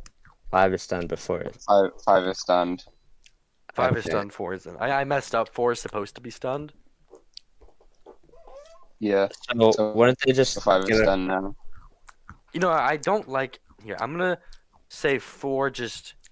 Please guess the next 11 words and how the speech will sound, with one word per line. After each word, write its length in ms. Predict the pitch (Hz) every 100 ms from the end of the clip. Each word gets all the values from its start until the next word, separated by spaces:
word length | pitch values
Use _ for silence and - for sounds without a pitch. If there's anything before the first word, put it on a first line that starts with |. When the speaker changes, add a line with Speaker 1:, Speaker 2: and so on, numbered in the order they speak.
| _ - - -
Speaker 3:
four 260 | - 156 185
is 80 |
still 200 | - 147
stunned. 360 | 123 98 95 92 - - _ - - - _ _ _ _ _ _
I 80 | -
don't 100 | 117
like 120 | 120 101
randomly 340 | 98 98 98
making 260 | 98 92 98
five 260 | 90 90
stunned. 380 | - 85 90 92